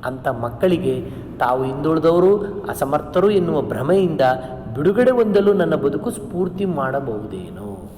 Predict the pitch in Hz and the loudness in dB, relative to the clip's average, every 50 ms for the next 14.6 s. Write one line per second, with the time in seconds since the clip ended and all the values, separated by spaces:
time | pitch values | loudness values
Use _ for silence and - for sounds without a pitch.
0 | - - - - - - - - - - - - - - - - - - - - | -18 -18 -18 -18 -18 -18 -18 -20 -20 -20 -20 -20 -20 -20 -20 -20 -20 -20 -20 -20
1 | - - - - - - - - - - - - - - - - - 117 110 - | -20 -20 -20 -20 -20 -20 -20 -20 -16 -16 -16 -16 -16 -16 -10 -6 -4 -4 -2 -2
2 | 104 101 - 117 127 131 135 131 123 - 135 - - 147 180 233 285 330 - 214 | -2 -4 -2 -2 -2 0 0 -2 -2 -4 -6 -4 -2 0 0 0 0 0 -4 -6
3 | - - - - - 110 110 107 113 127 139 151 165 156 - 175 185 180 185 214 | -8 -10 -12 -14 -12 -10 -8 -8 -6 -4 -4 -4 -2 0 2 2 2 4 4 2
4 | 247 269 294 254 190 - - - - - - - - - - - - - - - | 2 2 2 0 -2 -4 -6 -8 -10 -10 -12 -12 -14 -16 -16 -18 -18 -18 -18 -16
5 | - - 107 104 107 131 156 170 196 196 190 196 - 262 262 254 202 - - - | -10 -6 -6 -2 -2 0 0 2 0 0 0 0 2 2 2 2 0 0 0 0
6 | - - - - - - - - - - - - - - - - - - - - | 0 -2 -4 -8 -12 -12 -14 -14 -16 -16 -16 -18 -18 -20 -20 -20 -20 -20 -20 -20
7 | - - - 160 170 180 190 190 190 190 190 190 190 196 185 156 185 180 175 190 | -14 -8 -6 -2 0 4 4 6 6 6 6 6 6 4 4 4 2 2 0 0
8 | 185 185 - 208 202 196 180 180 175 - 170 151 - - 123 127 139 151 170 170 | 0 0 0 2 2 2 2 0 0 0 0 -2 -2 -2 -2 -2 -2 0 -2 -2
9 | 165 160 - - - - 135 135 147 151 147 - 139 123 104 - 131 131 131 135 | -2 -2 -2 -2 -2 -2 -2 0 0 0 0 0 -2 -4 -2 -4 -4 -4 -4 -6
10 | - - - - - - - 120 120 113 110 110 117 - - - 202 262 302 214 | -8 -10 -14 -16 -16 -12 -10 -8 -6 -6 -6 -6 -8 -8 -6 -6 -6 -6 -6 -6
11 | - - - - - - - - 143 170 185 - 190 208 175 143 127 107 - - | -10 -12 -14 -16 -16 -18 -16 -10 -8 -8 -8 -6 -8 -8 -8 -8 -8 -10 -10 -12
12 | - - - - - - - - - - - - - - - 180 180 - 208 190 | -12 -14 -16 -16 -16 -18 -18 -18 -18 -20 -20 -16 -14 -8 -8 -8 -6 -6 -8 -8
13 | - - - 123 107 98 92 - - - - - - 113 110 131 143 185 262 294 | -8 -6 -6 -6 -6 -8 -8 -12 -16 -14 -12 -8 -8 -6 -4 -4 -2 -4 -4 -6
14 | - - - - - - 113 104 113 147 190 214 | -8 -10 -12 -14 -12 -10 -8 -6 -4 0 2 2